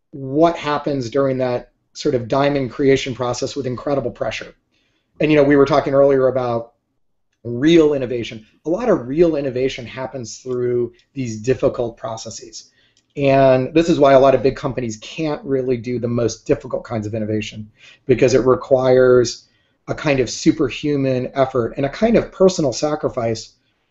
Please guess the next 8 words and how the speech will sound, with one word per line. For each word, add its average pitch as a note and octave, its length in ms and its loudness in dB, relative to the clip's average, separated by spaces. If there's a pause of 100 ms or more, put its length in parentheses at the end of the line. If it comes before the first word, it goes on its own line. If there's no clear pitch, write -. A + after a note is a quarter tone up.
(360)
um, A#2+ 540 -2 (280)
that E3+ 180 4
only A#3+ 300 6
happens C#3 500 0 (300)
when C#3 500 -2
entrepreneurs D3 580 -2
feel C3 540 2 (560)
that C3+ 360 2